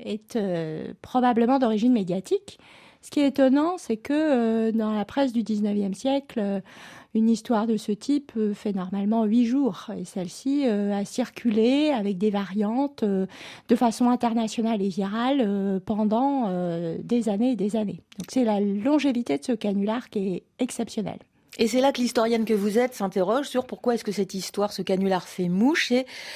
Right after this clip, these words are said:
Speaker 2: vous parlez de cette fascination probable pour l'histoire du cercueil de verre.
Speaker 1: Oui,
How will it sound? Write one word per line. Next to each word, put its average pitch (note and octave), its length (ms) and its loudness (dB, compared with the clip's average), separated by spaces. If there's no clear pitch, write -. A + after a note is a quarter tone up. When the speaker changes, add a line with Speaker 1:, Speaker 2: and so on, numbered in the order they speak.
Speaker 2:
vous F#3 200 2
parlez G#3 520 0
de A3 260 2
cette - 460 -6
fascination G#3 680 -2
probable A3 460 -2
pour A#3+ 240 -6
l'histoire A#3 400 -4
du G#3+ 120 -4
cercueil A3 480 -4
de G#3 100 4
verre. D#3 360 -2
Speaker 1:
Oui, D#4+ 180 8